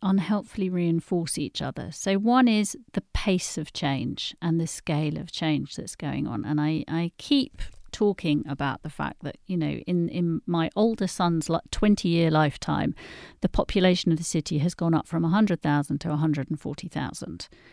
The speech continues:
It's huge, huge growth in a very short time frame.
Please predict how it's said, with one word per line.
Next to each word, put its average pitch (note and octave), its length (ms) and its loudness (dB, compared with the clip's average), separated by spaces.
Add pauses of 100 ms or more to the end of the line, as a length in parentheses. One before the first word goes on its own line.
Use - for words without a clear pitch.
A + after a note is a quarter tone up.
(120)
It's - 220 -16
huge, - 540 2
huge E3 280 -2
growth C3+ 380 -4
in F3 160 2
a E3+ 60 0
very E3+ 280 2
short - 360 -6
time D3 280 -2
frame. - 360 -4